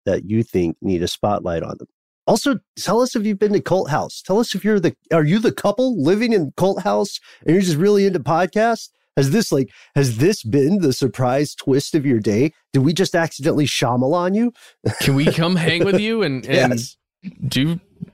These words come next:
Speaker 2: stuff, whatever it is, at
Speaker 1: I
Speaker 2: your
Speaker 1: love
Speaker 2: house?
Speaker 1: a good cult. I love a good cult. It's like a barbecue, you know? If you go in for the intro meeting,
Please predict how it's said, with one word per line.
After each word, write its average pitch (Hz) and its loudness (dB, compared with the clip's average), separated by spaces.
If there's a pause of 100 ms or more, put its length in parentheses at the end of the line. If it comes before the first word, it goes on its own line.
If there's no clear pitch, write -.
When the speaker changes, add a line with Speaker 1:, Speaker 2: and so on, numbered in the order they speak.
(120)
Speaker 2:
stuff, 180 -2
whatever 147 0
it 147 0
is, 185 -2
at 160 2
Speaker 1:
I 139 4
Speaker 2:
your - 4
Speaker 1:
love 120 2
Speaker 2:
house? 107 2
Speaker 1:
a - 4
good 107 2
cult. 110 0
I 233 4
love 135 2
a 127 0
good 113 0
cult. 117 -2
It's 185 -2
like 285 0
a 135 4
barbecue, 113 0
you 120 2
know? 151 2
If 143 -2
you 143 -4
go 185 2
in 180 2
for 165 -2
the 139 0
intro 131 0
meeting, 82 -6